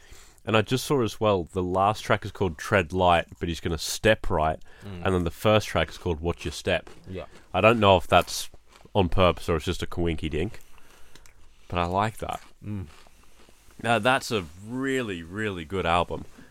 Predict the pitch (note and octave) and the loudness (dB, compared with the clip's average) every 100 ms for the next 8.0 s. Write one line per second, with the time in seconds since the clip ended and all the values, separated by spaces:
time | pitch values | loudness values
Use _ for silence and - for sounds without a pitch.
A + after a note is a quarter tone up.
0 | F#2 F2 G2 - B2 B2 A2+ G#2 - - | -10 -2 0 2 0 2 0 0 -4 -12
1 | - - - - - B2+ C3 F3+ - C#3 | -18 -16 -16 -16 -4 0 0 0 -2 0
2 | C3+ B2 - - A#2+ G2+ F2+ - - - | 4 4 2 -2 2 4 2 -4 -20 -16
3 | - A2+ - C3+ A#2+ A#2+ A2 G2+ G2 F#2+ | -6 -6 -2 -2 -2 -2 0 0 -2 -4
4 | - A2 F2+ - G2+ - - C#3 - G#2 | 2 4 4 0 -2 6 8 8 6 2
5 | - A2 G#2 G#2 F#2+ G#2 F2+ D#2 - F2+ | 4 6 6 4 0 0 0 0 0 0
6 | - B2 - - A#2 F#2+ E2 - - D2+ | 2 2 2 0 -2 0 -4 -4 -10 -6
7 | D2+ F2 A2 A2+ F2 F2+ D#2+ D#2 D#2 - | -2 4 6 6 4 2 0 0 -2 -4